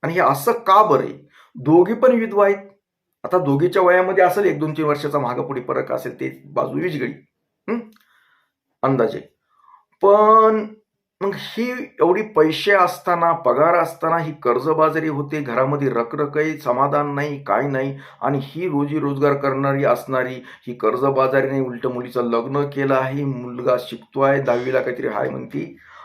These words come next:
आणि, अं, हे दुसऱ्या मुलीचं पण लग्न जमवलंय. मग हे असं कसं काय होऊ शकतं?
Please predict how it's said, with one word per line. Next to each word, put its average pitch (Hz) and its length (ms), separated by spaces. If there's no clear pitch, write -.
आणि, 208 540
अं, 123 200
हे 143 180
दुसऱ्या 147 340
मुलीचं 170 280
पण 208 120
लग्न 202 260
जमवलंय. 180 420
मग 185 160
हे - 600
असं 220 220
कसं 294 240
काय 202 140
होऊ 156 200
शकतं? 123 640